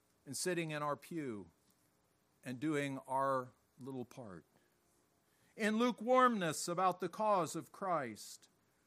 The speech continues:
in an unconcernedness about sins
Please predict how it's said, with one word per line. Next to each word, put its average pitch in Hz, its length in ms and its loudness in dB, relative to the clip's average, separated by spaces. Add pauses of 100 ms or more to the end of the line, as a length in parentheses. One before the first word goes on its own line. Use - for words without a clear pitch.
(420)
in 208 160 2
an 220 220 2
unconcernedness 226 1300 2
about 185 420 2
sins 156 840 -2